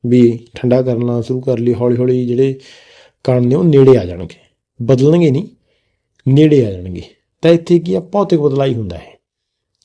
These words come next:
ਆਪਸ਼ਨ ਆ ਸਾਨੂੰ ਭੌਤਿਕ ਬਦਲਾਅ, ਰਸਾਇਣਿਕ ਬਦਲਾਅ, ਬਿਜਲੀ ਬਦਲਾਅ ਜਾਂ ਪਰਮਾਣੂ ਬਦਲਾਅ। ਤਾਂ ਇੱਥੇ ਕੀ ਹੋਇਆਗਾ, ਸਾਡਾ ਇੱਥੇ, ਇੱਥੇ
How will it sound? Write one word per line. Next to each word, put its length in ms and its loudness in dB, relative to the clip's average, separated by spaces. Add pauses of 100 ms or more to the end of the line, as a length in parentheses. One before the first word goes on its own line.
(100)
ਆਪਸ਼ਨ 280 -4
ਆ 80 -2
ਸਾਨੂੰ 320 -6 (680)
ਭੌਤਿਕ 300 2
ਬਦਲਾਅ, 480 0
ਰਸਾਇਣਿਕ 360 -4
ਬਦਲਾਅ, 420 -2
ਬਿਜਲੀ 340 -4
ਬਦਲਾਅ 320 -2
ਜਾਂ 120 -2
ਪਰਮਾਣੂ 440 -2
ਬਦਲਾਅ। 320 -16 (520)
ਤਾਂ 100 -2
ਇੱਥੇ 120 -4
ਕੀ 140 -4
ਹੋਇਆਗਾ, 500 -2 (1040)
ਸਾਡਾ 280 -2
ਇੱਥੇ, 480 -2 (680)
ਇੱਥੇ 240 2